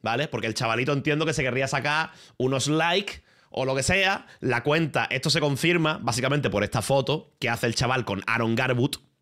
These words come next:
en lo que parece ser una casa, ¿no? Es una cosa un poco rara. Eh, y aparte, Rockstar ya se ha encargado de borrarle la cuenta de TikTok y de estar tirando los vídeos por todos lados. Eh, pero bueno, ya hay gente que lo ha comprobado, ha hecho comparaciones con los liqueos del año pasado, viendo edificios y tal. Es el G T A seis.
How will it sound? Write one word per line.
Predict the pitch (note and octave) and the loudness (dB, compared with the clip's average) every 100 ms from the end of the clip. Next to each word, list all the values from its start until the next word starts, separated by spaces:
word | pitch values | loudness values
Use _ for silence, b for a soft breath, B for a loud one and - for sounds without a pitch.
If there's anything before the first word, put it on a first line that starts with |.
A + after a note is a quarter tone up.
| _ _ _ _ _ _ - | _ _ _ _ _ _ -4
en | B2 | 0
lo | A#2+ | 0
que | G#2+ | 0
parece | A2 A2 | -2 -2
ser | A2+ B2 | 0 0
una | A#2 A#2 | 0 0
casa, | C#3+ - C#3+ | 0 2 0
¿no? | C#3 | 2
Es | |
una | A#2+ A2+ | 2 0
cosa | A2+ | 0
un | A2+ | 0
poco | B2 | 0
rara. | C3 D3 D3 D#3 B B B B | 0 0 -2 -6 B B B B
Eh, | D3 D3 D3 C#3+ - | 0 2 4 2 2
y | E3+ | 0
aparte, | F3 F3 E3+ D#3 | 2 0 2 2
Rockstar | D#3+ D#3+ F3+ D#3+ | 2 0 0 0
ya | D3 | 2
se | |
ha | D3+ | 0
encargado | D3 D3 D#3 | 0 2 2
de | D3+ E3 | 2 0
borrarle | A#2+ G#2+ G#2+ A#2 A#2+ B2+ | 0 0 2 0 2 2
la | B2 | 2
cuenta | B2+ B2 B2+ | 0 0 -2
de | |
TikTok | B2+ C#3 F#3+ G3 G3+ | -2 -2 0 0 0
y | C#3+ C#3+ | 0 0
de | D3+ | 0
estar | D3 D3+ C#3+ | 0 0 0
tirando | C#3+ C3+ C#3+ | 0 2 2
los | G#2+ | 2
vídeos | G#2+ G#2+ G#2 | 0 0 0
por | G#2 G2+ | -2 -2
todos | G2 | -2
lados. | E2+ D#2 F2+ B B B B B | 0 -2 -6 B B B B B
Eh, | B2+ B2+ B2+ B2 A#2+ A#2 A#2 A2+ A2+ A2+ A2 A2 G#2+ G#2+ | 0 2 2 2 2 2 2 0 0 0 0 0 -2 0
pero | A#2+ | 0
bueno, | B2+ | 2
ya | A#2 | 0
hay | B2 | -2
gente | C#3 B2 B2 | -2 -2 0
que | |
lo | A#2+ | 0
ha | |
comprobado, | A#2 A2+ A#2+ C#3+ D3 D3 | 0 0 2 4 4 4
ha | C3 | 2
hecho | B2 | 0
comparaciones | A#2+ A#2+ A#2+ C3 B2 | -2 -2 -2 -2 -2
con | B2+ | 0
los | B2 B2 | 0 2
liqueos | A#2 B2+ B2 A#2+ | 0 0 0 2
del | A#2+ | 0
año | A#2 | 0
pasado, | A2+ - C3 A#2+ | -2 0 0 0
viendo | A#2+ A#2+ | 0 0
edificios | A#2 C#3 C#3 C3+ | 0 0 2 2
y | C3+ | 2
tal. | C#3+ D3+ A2 | 2 -2 -2
Es | A2 | -2
el | A2 G2 | -2 -2
G | G#2 | 0
T | A2 | 0
A | |
seis. | B2+ D3 D#3+ | 0 0 0